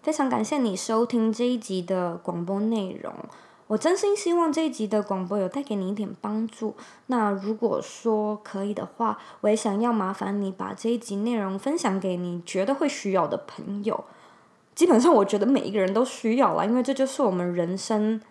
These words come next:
呃，一定会面临到的课题嘛。那如果每一个人都更懂得，呃，去承认自己的不足，放下自己的自尊，更努力学习的话，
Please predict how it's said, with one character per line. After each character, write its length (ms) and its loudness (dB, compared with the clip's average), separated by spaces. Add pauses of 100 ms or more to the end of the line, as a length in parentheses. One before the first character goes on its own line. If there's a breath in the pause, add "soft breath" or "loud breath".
(160 loud breath)
呃， 200 -4
一 80 -2
定 260 0
会 200 2
面 260 2
临 140 -2
到 120 0
的 100 -2
课 340 -2
题 280 -12
嘛。 280 -8 (280 loud breath)
那 120 4
如 180 4
果 240 4
每 200 -2
一 140 -4
个 140 0
人 240 0
都 160 0 (160)
更 220 2
懂 320 -4
得， 320 -6 (320 loud breath)
呃， 180 -6
去 160 -2
承 220 0
认 100 4
自 160 2
己 60 0
的 100 -4
不 180 -2
足， 440 -4
放 180 4
下 160 -2
自 160 -4
己 100 -4
的 140 -6
自 300 -4
尊， 320 -2 (240 loud breath)
更 180 2
努 140 2
力 160 4
学 260 -2
习 200 -6
的 120 -6
话， 360 -2